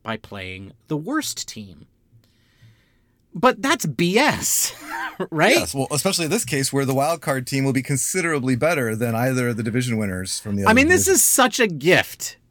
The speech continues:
Speaker 1: to whoever wins in the National League East and Central. And yes, I know it's not a given that, that, that the wild cards are both gonna come out of the, the West. But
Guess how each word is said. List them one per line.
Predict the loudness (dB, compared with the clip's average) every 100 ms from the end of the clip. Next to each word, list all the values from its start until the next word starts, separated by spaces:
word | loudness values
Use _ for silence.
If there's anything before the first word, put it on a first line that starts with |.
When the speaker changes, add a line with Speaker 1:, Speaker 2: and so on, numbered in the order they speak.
| _
Speaker 1:
to | -2 2
whoever | 6 6 6 4
wins | 4 4 4 0 -2
in | -2
the | -2
National | 2 2 2 0 -2
League | 0 0 -2 -4
East | -6 -4 -4 -6 -6
and | -6
Central. | -4 -4 -4 -4
And | -2
yes, | -2 -2 -2
I | -4 -2
know | -2 -2
it's | -4 -6
not | -4
a | -4
given | -4 -4 -4 -6
that, | -10 -14
that, | -12 -10 -10 -12
that | -14 -12
the | -12
wild | -8 -8 -8
cards | -8 -8
are | -8
both | -10 -10
gonna | -8 -8
come | -8 -8
out | -8
of | -10 -12
the, | -14 -16 -20 -20 -20 -20 -20
the | -18 -8 -4
West. | -2 -2 -4 -10 -10 -14 _
But | -4 2 2